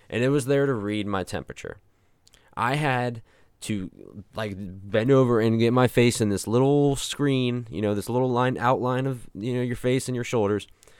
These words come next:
and line it up and get it so that it can take my temperature, quote unquote. When all it did was just, it took, it took a picture of me. It said, "No mask." It knew I didn't have a mask, and it took the picture, and then it literally said Face I D on the bottom.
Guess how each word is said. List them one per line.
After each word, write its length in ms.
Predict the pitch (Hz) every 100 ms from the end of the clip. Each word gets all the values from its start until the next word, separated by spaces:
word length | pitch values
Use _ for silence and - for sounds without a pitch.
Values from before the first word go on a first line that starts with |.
| - _
and 140 | - 104
line 200 | 117 127
it 80 |
up 220 | 117 110 - _ -
and 140 | 120 120
get 160 | 113
it 140 | 110 -
so 180 | 113
that 240 | 101 101 95 _ _ _ _
it 180 | 107 -
can 380 | 101 98 95 - _ _ _ _ _ _
take 320 | - 101 -
my 140 | 92
temperature, 500 | 92 95 90 87 69
quote 240 | 69 - 71
unquote. 380 | 62 - - - _ _ _ _ _ _
When 160 | 110 110
all 200 | 131 120
it 60 |
did 120 | 123 113
was 120 | 95
just, 200 | 90 - - _
it 140 | 110 -
took, 180 | 120
it 120 | 104 104
took 140 | 123
a 40 |
picture 220 | 135 151 92
of 80 |
me. 100 | 85
It 80 | 87
said, 180 | - 101
"No 220 | 101 107
mask." 420 | 104 95 101 107 92
It 140 | -
knew 320 | 82 95 104
I 40 | 104
didn't 180 | 107
have 120 | 104 104
a 60 |
mask, 400 | 104 82 87 - - _ _ _ _ _ -
and 240 | 98 95
it 180 | 90 90
took 140 | 107
the 80 | 104
picture, 280 | - 113 92
and 100 | 92
then 120 | 92
it 120 | 98
literally 260 | 107 117 107
said 180 | 104 95
Face 300 | - 98 95
I 80 | 90
D 180 | 87
on 60 | 87
the 60 | 78
bottom. 320 | 67 50